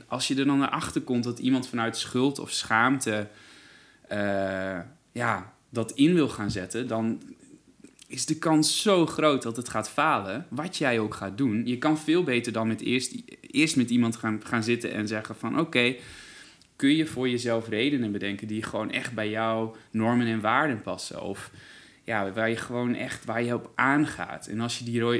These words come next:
reden gevonden hebt, dan is het zoveel makkelijker om ook dat traject vol te houden. En mag ik jou als voorbeeld, ja, Chris kwam eigenlijk met een soortgelijke vraag. En op een gegeven moment, nou, na een aantal gesprekken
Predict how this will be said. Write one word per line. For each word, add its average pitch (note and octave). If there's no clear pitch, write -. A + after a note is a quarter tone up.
reden A#2
gevonden D3
hebt, G2
dan A2+
is A#2+
het B2
zoveel D3
makkelijker A#2+
om A2
ook A2
dat G#2+
traject A#2+
vol A2
te -
houden. F2+
En A2
mag B2
ik B2+
jou A#2+
als C3+
voorbeeld, D3
ja, B2+
Chris E3
kwam A#2+
eigenlijk B2+
met A#2
een A#2
soortgelijke C3
vraag. -
En A2+
op A2+
een A#2+
gegeven C3+
moment, G#2+
nou, A2
na G2+
een G#2
aantal A2+
gesprekken D3+